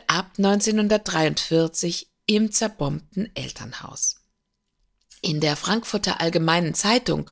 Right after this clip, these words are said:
vom fünften Februar zweitausendfünf heißt es,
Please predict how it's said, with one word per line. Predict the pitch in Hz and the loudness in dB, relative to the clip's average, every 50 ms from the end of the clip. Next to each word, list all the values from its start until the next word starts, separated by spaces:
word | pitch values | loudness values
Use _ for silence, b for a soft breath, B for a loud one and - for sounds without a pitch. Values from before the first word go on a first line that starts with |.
| _ _ | _ _
vom | - - - 190 180 185 | -6 2 4 4 4 4
fünften | - 294 277 269 - - - 208 | 2 2 2 2 0 -2 -2 -2
Februar | 202 - 220 214 208 - - 185 170 165 - | 0 2 2 2 2 2 0 2 2 2 2
zweitausendfünf | - - 185 175 175 175 - 151 139 - 156 147 - - - 156 160 202 302 403 - - - - b b b b b b b b b b b b b b b | 0 0 0 -2 -4 -2 -4 -4 -4 -4 -4 -6 -8 -4 0 0 2 2 0 -2 -6 -12 -12 -16 b b b b b b b b b b b b b b b
heißt | - 170 170 175 180 170 - - | 2 4 4 4 4 4 2 2
es, | 254 262 - - - - _ | 2 2 2 0 0 -4 _